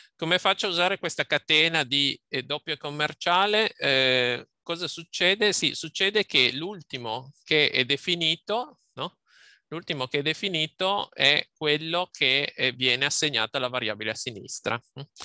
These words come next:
Fate pure poi un po' di prove, eh, però, eh, se noi facciamo book author surname, eh, Masala, eh? Ok? Eh, quindi, eh,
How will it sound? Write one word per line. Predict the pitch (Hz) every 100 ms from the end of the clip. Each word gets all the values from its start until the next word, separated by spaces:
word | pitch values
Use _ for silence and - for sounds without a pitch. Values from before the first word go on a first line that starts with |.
| - - - _
Fate | - 156 208
pure | - 190 147
poi | 147
un | 139 117
po' | 143
di | 131
prove, | - 156 110 127 139
eh, | -
però, | 131 139 - -
eh, | 117 110 107
se | 117 -
noi | 131 143
facciamo | 131 - 117 104 104 98
book | 113 135 117 - 113 -
author | 127 110 101 - 101 69 -
surname, | - 127 120 107 - 107 104 95 107 -
eh, | - _ - - - - _ _ _ _ _ _ _ _ - _
Masala, | - - - - - - _ _ _ _ _ -
eh? | 139 _ _ - - _ _ _
Ok? | 127 - 127 135 - - _ _ _
Eh, | - 110 104 - _ _
quindi, | 127 113 101 98 -
eh, | - - 110 107 107 110